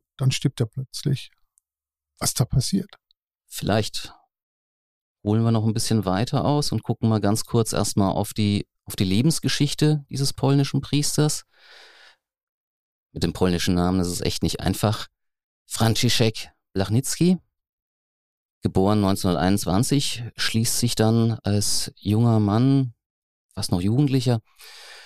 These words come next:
Speaker 2: dem Widerstand gegen die Nazis in Polen an, fliegt auf, landet im K Z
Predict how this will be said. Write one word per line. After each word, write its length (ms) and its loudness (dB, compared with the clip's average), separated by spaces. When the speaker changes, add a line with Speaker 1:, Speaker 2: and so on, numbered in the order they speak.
Speaker 2:
dem 300 2
Widerstand 720 0
gegen 200 0
die 80 0
Nazis 500 0
in 120 0
Polen 360 2
an, 280 4
fliegt 680 -4
auf, 640 -2
landet 380 2
im 160 -2
K 200 -4
Z 540 -2